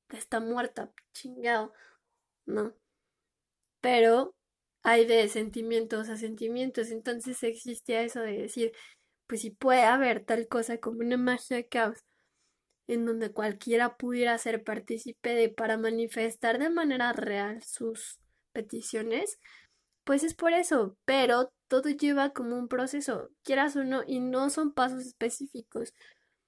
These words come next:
pero también yo creo que la misma magia caos o, mm, tu destino o alguna cosa así, quiere decir que tienes algo que aprender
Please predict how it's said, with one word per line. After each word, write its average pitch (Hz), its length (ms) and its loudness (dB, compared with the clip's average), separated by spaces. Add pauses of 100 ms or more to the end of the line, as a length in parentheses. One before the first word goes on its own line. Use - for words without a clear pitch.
(600)
pero 226 240 0
también 254 520 -2
yo 277 140 0
creo 285 200 0
que 277 120 -2
la 240 160 2
misma 262 460 0
magia 233 400 -8
caos 226 280 -2 (100)
o, 262 380 2 (1500)
mm, 220 480 -2
tu 226 120 -2
destino 226 640 -2
o 247 240 0
alguna 269 400 0
cosa 311 260 -6
así, 294 340 -4 (1080)
quiere 285 220 2
decir 277 480 0 (680)
que 233 100 -10
tienes 254 360 -6
algo 254 280 -2
que 226 120 -6
aprender 233 720 -8